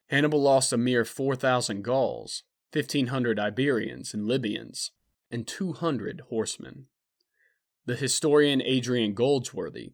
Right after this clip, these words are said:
compares the Roman losses on this single day to, quote, "the mass slaughter of the British Army on the first day of the Somme offensive in nineteen sixteen,"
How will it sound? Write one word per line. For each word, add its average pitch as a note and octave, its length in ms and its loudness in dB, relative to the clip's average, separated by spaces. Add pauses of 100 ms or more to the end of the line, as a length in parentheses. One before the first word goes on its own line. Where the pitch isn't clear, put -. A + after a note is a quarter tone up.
compares C3 480 0
the A#2 80 2
Roman A#2+ 360 2
losses B2+ 440 2
on A2+ 140 0
this G#2 120 -2
single C#3 400 0
day A#2+ 480 0 (160)
to, B2 460 2
quote, B2+ 380 -2 (220)
"the A2 120 2
mass C3 360 2
slaughter C3+ 540 0
of G2+ 80 -2
the G#2 100 -6
British A2+ 380 0
Army C3 580 -2
on G#2+ 120 -4
the G#2 80 -4
first A2+ 340 0
day A2 160 2
of G2+ 140 -2
the G#2 60 -8
Somme A2 340 -2
offensive F#2+ 800 -4
in G#2 180 -2
nineteen G2+ 400 -4
sixteen," - 800 -8